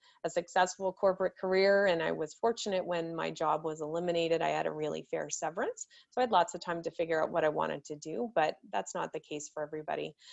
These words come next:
And, um, things would have maybe been different earlier in my life if I had those other income streams. So, um, that's what I would encourage the dialogue about. And, uh,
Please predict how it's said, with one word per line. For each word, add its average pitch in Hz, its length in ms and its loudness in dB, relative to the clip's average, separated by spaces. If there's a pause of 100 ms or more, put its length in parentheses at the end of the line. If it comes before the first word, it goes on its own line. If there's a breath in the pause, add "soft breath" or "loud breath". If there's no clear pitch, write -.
(200 loud breath)
And, 165 420 0
um, 151 320 2
things 160 400 -2
would 170 220 -2
have 156 160 -2 (420 soft breath)
maybe 175 280 0
been 156 260 2
different 160 400 -2
earlier 277 440 4
in 247 120 2
my 233 100 0
life 214 320 2
if 196 160 -4
I 170 60 4
had 165 160 4
those 165 160 -2
other 165 400 2
income 208 300 0
streams. 269 480 2
So, 165 320 6 (100)
um, 165 260 -2
that's 180 240 -2
what - 80 0
I 160 80 6
would 160 300 0
encourage 202 480 4
the 190 120 4
dialogue 156 540 6
about. 156 360 0 (120)
And, 160 320 -2
uh, 156 220 4